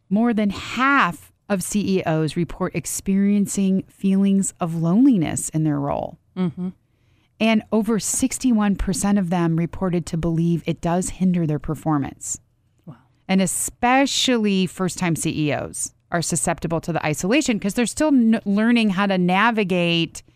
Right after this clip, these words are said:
Speaker 1: when to connect, you know, w-, when to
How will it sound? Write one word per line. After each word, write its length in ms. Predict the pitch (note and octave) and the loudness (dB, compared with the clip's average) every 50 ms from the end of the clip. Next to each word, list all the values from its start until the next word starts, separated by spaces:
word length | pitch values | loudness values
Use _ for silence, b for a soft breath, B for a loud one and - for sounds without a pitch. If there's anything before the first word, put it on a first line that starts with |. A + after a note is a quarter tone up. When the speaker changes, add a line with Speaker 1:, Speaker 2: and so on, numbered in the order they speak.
| _ _ _ _ _ _ _ _ _ _ _ _ _ _ _ _ _ - | _ _ _ _ _ _ _ _ _ _ _ _ _ _ _ _ _ -6
Speaker 1:
when 320 | F3+ E3+ G3+ G#3 G#3+ G3+ | -2 0 2 2 2 2
to 120 | - A#3 | 2 0
connect, 680 | A3 - G#3 G#3+ G3 F3+ F3 F3 F3 F3 - - - - | -2 0 0 0 2 2 2 2 0 0 -2 -6 -8 -4
you 100 | F#3+ F3+ | -2 0
know, 400 | F3+ F3+ F3 E3+ E3 E3+ E3+ D#3 - | 2 2 2 2 2 0 -2 -2 -4
w-, 260 | F3+ F3 E3+ F#3+ - - | -4 -4 -4 -4 -6 -4
when 420 | G3 F#3+ F3+ F#3+ G3 G#3 G#3+ G#3+ - | -2 0 2 2 2 4 4 2 2
to 720 | - - A3+ G#3+ G#3 G3+ G3+ F#3+ F#3 F#3 F3+ F3+ E3+ | 2 2 2 4 4 4 4 4 2 2 2 0 -2